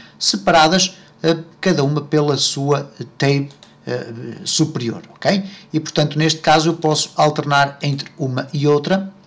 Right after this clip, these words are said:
e, eh, deste modo ter, por exemplo, três imagens abertas dentro do Photoshop para poder trabalhar cada uma delas. Vamos aqui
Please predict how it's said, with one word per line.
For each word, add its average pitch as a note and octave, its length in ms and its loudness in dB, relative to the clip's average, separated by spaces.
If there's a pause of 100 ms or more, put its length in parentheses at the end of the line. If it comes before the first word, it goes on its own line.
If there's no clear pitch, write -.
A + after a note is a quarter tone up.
(220)
e, F3+ 280 2
eh, D3 340 0
deste D#3+ 520 -2
modo D3 320 2 (360)
ter, D3+ 380 0
por D3+ 140 -2
exemplo, C3 540 -4
três C#3 520 -2
imagens B2 720 -2
abertas A2 540 -4 (280)
dentro B2+ 300 -6
do A2+ 80 -12
Photoshop A2 680 -6 (300)
para F3 140 2
poder C#3 340 -4
trabalhar A#2+ 440 -2
cada A#2+ 200 -8
uma A#2+ 120 -10
delas. - 420 -12 (520)
Vamos G3 200 2
aqui - 260 -4